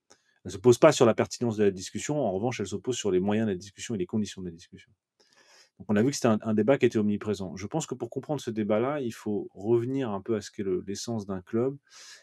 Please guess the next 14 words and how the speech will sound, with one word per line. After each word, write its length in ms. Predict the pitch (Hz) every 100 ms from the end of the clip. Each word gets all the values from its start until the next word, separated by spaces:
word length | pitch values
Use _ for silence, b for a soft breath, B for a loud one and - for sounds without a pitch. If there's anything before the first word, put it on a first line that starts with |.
| B
et 40 | 101
en 80 |
particularité, 840 | 98 95 - - 101 95 98 - 98
et 60 |
en 80 | 95
particulier, 640 | 92 90 98 - 92 120
pardon, 540 | 131 101 95 113 131 143 b b b b -
de 140 | 98
l'exercice 640 | 107 135 123 127 - - 117
du 120 | 101
pouvoir 420 | - 95 110 123
dans 100 | 110
les 120 | 92 92
clubs. 220 | 87